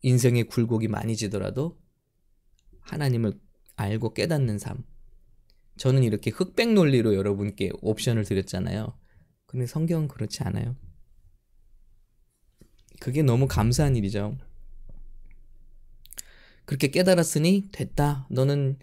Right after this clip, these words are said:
하늘의 거 깨달았으니 그냥 그렇게, 어, 살다 죽으면 되겠다 하고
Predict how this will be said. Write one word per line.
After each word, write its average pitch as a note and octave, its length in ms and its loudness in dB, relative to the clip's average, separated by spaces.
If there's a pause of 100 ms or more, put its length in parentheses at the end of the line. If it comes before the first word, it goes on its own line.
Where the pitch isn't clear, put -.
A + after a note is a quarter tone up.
(320)
하늘의 F#3+ 340 4
거 D#3+ 140 0
깨달았으니 D3 840 0 (420)
그냥 D3 280 -2
그렇게, B2+ 520 0 (520)
어, C3 140 -6
살다 C#3 300 0
죽으면 A#2 320 0
되겠다 - 500 -6 (340)
하고 D#3+ 460 2